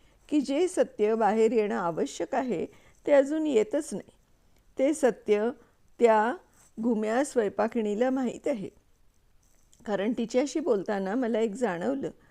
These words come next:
की तिच्या डोळ्यात एक प्रकारचा उद्धटपणा आहे आणि कसली तरी गुन्हेगारी जाणीव असली ना, म्हणजे असा उसना उद्धटपणा माणसाच्या डोळ्यात दिसतो. पण वॅटसन, या विषयावर मला जास्त आता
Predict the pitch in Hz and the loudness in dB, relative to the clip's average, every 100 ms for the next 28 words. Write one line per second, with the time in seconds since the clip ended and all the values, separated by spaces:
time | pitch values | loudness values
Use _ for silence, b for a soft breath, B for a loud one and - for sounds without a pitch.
0 | b b b - 285 254 277 254 233 196 | b b b -6 -2 -2 2 2 4 2
1 | 196 220 - 196 - 180 - 170 190 220 | 2 0 -2 -6 -2 -4 -2 -4 -2 -2
2 | 233 160 185 - 226 233 170 165 175 - | -2 -2 -4 -4 -4 -4 -4 -8 -12 -18
3 | b b b _ 196 214 214 214 - 302 | b b b _ -4 0 0 -2 0 0
4 | 320 220 202 247 196 202 240 262 254 247 | 2 2 2 0 0 0 2 2 2 0
5 | 202 185 214 254 - 233 - 254 359 349 | -2 -2 -2 -4 -4 -8 -6 -4 -2 -2
6 | 220 262 359 b b b - 226 294 208 | -4 -6 -10 b b b -4 0 2 2
7 | 220 247 240 - 214 - 214 233 262 185 | 0 0 0 -2 -10 -8 -6 -2 -2 -2
8 | 180 233 - 208 175 165 196 262 175 170 | -4 -6 -6 -6 -6 -6 -8 -6 -8 -6
9 | 196 220 180 165 165 175 170 - 156 - | -8 -4 -4 -2 -4 -2 -4 -4 -6 -8
10 | - - b b b b - 170 170 165 | -16 -20 b b b b -6 -4 -4 -4
11 | - - 202 175 b b b b 202 220 | -8 -8 -8 -8 b b b b 0 2
12 | 214 202 - 180 185 170 190 240 170 175 | 2 0 -2 -2 0 0 -2 -2 -4 -4
13 | 175 165 185 - - 254 - 185 180 214 | -2 -4 -4 -8 -2 -2 -2 -4 -4 -6